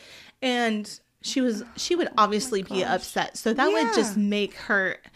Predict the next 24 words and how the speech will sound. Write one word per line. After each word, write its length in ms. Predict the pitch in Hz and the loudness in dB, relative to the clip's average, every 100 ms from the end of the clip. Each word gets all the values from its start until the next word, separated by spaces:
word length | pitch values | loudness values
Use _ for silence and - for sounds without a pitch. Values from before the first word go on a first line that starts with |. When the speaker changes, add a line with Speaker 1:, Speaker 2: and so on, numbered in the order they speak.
| - | -4
Speaker 1:
you 100 | 226 | -2
know, 100 | 202 | 2
I 100 | - | 4
don't 160 | 233 277 | 6 6
know 100 | 233 | 4
what 140 | 220 | 4
kind 180 | - 214 | 0 -2
of 80 | 185 | -2
speech 340 | - - 190 208 | -6 -10 -8 -6
impediment 460 | 202 190 185 151 | -4 -4 -6 -6
she 200 | - 185 | -6 -8
had, 320 | 170 233 254 | -6 0 2
whether 200 | 214 214 | 2 0
it 60 | 226 | 0
was 160 | 233 185 | -2 -2
Speaker 2:
Yeah. 80 | |
Speaker 1:
a 40 | 175 | -4
stutter 640 | - - 311 285 269 262 | -8 -6 -2 -2 -2 -4
or 180 | - 190 | -4 -6
a 120 | - | -6
lisp, 500 | 98 240 277 269 - | -6 0 0 -2 -8
or 80 | - | -12
she 180 | - 202 | -8 -8
just 300 | 185 185 | -6 -8